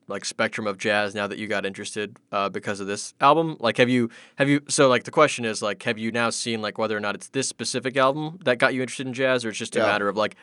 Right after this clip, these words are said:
Speaker 1: "Oh, I happen to listen to this now and I actually just am into jazz at the moment"?
Speaker 2: I think it was more the latter. I mean, like, I went back and there's another group that got some acclaim called Bad Bad Not Good. Uh, a couple of young guys who dropped out of some music school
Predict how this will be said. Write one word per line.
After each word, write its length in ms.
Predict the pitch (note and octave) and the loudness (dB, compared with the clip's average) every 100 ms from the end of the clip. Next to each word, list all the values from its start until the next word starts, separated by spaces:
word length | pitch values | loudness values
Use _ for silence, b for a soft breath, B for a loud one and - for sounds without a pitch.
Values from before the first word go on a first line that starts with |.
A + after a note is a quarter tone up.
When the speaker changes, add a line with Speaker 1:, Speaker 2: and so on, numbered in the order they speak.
| b | b
Speaker 1:
"Oh, 180 | F3+ B2 | 8 8
I 140 | A2 | 8
happen 260 | A#2+ B2 A2+ | 6 4 4
to 60 | |
listen 200 | A2 A2 G#2+ | -2 -2 -6
to 60 | |
this 120 | G2+ | -10
now 180 | A2 G2+ | -4 -2
and 80 | G2 | 0
I 40 | G2 | -2
actually 280 | G2+ A2 | -4 -4
just 240 | G2 G#2 - | -4 -4 -2
am 100 | A#2 | 0
into 180 | A2+ A2 | 0 0
jazz 420 | G2 G2+ F#2 F2+ | 2 2 4 2
at 120 | F#2 | -2
the 60 | G2 | -2
moment"? 360 | F#2+ E2+ C2 - b b b | -2 -4 -8 -14 b b b
Speaker 2:
I 60 | E3 | 2
think 220 | C#4+ C#4 | 4 4
it 20 | |
was 140 | B3 | 4
more 320 | C#3+ C#3+ C3+ B2+ | 4 6 8 8
the 100 | G#2+ | 6
latter. 200 | B2 A#2+ | 4 6
I 40 | |
mean, 140 | C#3+ | 6
like, 120 | E3+ D3 | 6 6
I 40 | |
went 240 | D3+ G#3+ | 6 4
back 340 | G#3 A#2+ A#2+ A#2+ | 4 4 2 0
and 360 | A#2 A2+ G#2+ G#2 | 0 2 2 0
there's 120 | B2 | 0
another 220 | C3 C#3 | 2 2
group 260 | G#2+ A#2 A2 | 2 -2 -2
that 200 | G#2 G2+ | -2 -2
got 220 | A2 G#2+ | -2 -2
some 160 | - G#2+ | -2 -4
acclaim 380 | G#2+ A2+ G#2 G#2 | -2 0 0 0
called 300 | - G#2+ G#2 | 0 -2 0
Bad 220 | A2 G#2+ | 0 0
Bad 200 | A2 G#2+ | 0 0
Not 220 | G#2+ G#2 | -2 -2
Good. 260 | A2+ A#2 D#3 - _ - | -2 -2 -4 -14 _ -14
Uh, 200 | - - | -10 -10
a 40 | - | -8
couple 240 | C3 B2+ | -6 -4
of 60 | G#2+ | -2
young 200 | G#2+ A2+ | -2 -2
guys 460 | G#2+ G#2 G2+ G#2 | 0 0 -2 -4
who 100 | - | -8
dropped 360 | G#2 A2+ A2 G#2+ | -4 -2 -2 0
out 200 | G#2 G#2+ | 0 0
of 80 | G2+ | -2
some 160 | G#2 | -4
music 260 | G#2 G#2+ G#2 | -4 -4 -6
school 480 | - G#2 G#2 G2 | -6 -2 0 0